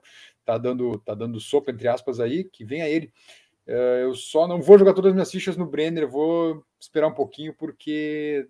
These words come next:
depois do, do Wesley, que a gente se jogou pra caramba nele, né, achando que ia ser a solução, a gente quebrou a cara, né?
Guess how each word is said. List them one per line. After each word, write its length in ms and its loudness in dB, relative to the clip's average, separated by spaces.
depois 420 0
do, 280 -10
do 220 -10
Wesley, 360 0
que 60 -14
a 20 -12
gente 140 -14
se 120 -12
jogou 320 2
pra 140 -2
caramba 400 -2
nele, 220 -8
né, 160 -16
achando 320 -12
que 100 -8
ia 80 -2
ser 500 -6
a 60 -20
solução, 720 -6
a 60 -20
gente 200 -16
quebrou 260 -2
a 60 -10
cara, 260 0
né? 120 -10